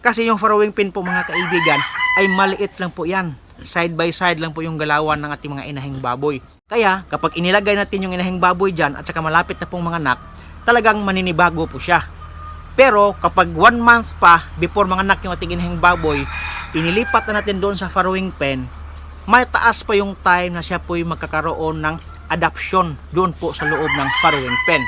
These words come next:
Kaya pag, kapag video naka-adapt na yung ating inahing baboy at saka nanganak siya, ay wala po siyang stress na mararamdaman. Sa paraan po,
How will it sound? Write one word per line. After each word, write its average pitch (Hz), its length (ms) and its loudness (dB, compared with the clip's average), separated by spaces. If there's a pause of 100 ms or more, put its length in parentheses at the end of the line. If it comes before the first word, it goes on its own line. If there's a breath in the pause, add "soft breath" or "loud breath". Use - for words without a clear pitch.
(420 loud breath)
Kaya 165 180 2
pag, 156 220 -4
kapag 165 160 0
video 190 260 -2
naka-adapt 196 460 -2
na 196 100 -4
yung 185 80 -8
ating 180 160 -10
inahing 185 240 -4
baboy 214 540 0
at - 100 -12
saka 156 220 -4
nanganak 180 400 -2
siya, 151 260 0 (460 loud breath)
ay 214 160 4 (160)
wala 214 240 2
po 190 160 -6
siyang 180 160 -6
stress - 400 -6
na 156 240 -2
mararamdaman. 156 720 0
Sa 214 160 -2
paraan 220 320 4
po, 202 160 0